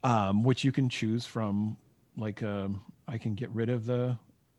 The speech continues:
the, um, arpeggiation, right? So arpeggiation is just sort of stepping through, um,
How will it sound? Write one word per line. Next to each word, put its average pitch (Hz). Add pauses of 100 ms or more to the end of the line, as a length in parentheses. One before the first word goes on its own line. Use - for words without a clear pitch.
the, 123
um, 120
arpeggiation, 131
right? 131
So -
arpeggiation 117
is 123
just 117
sort 113
of 104
stepping 123
through, 117 (480)
um, 107